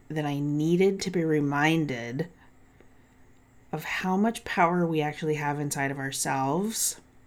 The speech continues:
to co-create amazing things. So, whether you are a seasoned manifester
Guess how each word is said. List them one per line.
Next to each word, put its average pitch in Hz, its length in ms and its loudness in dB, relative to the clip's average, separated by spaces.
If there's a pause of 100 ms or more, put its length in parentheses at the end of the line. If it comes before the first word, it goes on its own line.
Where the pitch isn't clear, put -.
(680)
to 190 220 2
co-create 175 920 4
amazing 139 880 -2 (380)
things. - 760 -6 (1500)
So, - 540 -2 (500)
whether 180 380 2
you 196 400 4
are 165 160 -2
a 147 240 -2
seasoned 202 580 0
manifester 190 1120 0